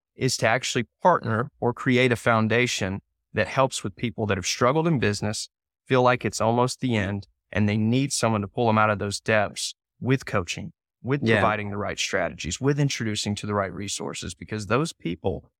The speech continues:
Speaker 1: they're just being harmed more and more every single day because this is an influential society. And you feel like, "If I don't have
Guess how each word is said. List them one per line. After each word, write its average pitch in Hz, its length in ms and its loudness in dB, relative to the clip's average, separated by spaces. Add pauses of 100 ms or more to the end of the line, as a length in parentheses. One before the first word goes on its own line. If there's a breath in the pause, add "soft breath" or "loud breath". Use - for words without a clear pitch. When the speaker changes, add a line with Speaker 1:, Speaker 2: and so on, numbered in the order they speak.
(220)
Speaker 1:
they're 127 200 2
just 127 220 -4
being 117 220 2
harmed 113 480 0
more 117 180 4
and 110 100 2
more 104 200 0
every 107 240 -2
single 104 320 -4
day 104 240 -4
because 101 400 -8
this - 260 -4
is - 120 -6
an 117 80 2
influential 110 520 -2
society. 110 540 0
And 104 120 -4
you 113 80 -4
feel 113 220 0
like, 104 220 0
"If 95 100 -4
I 113 80 4
don't 127 180 2
have 107 320 0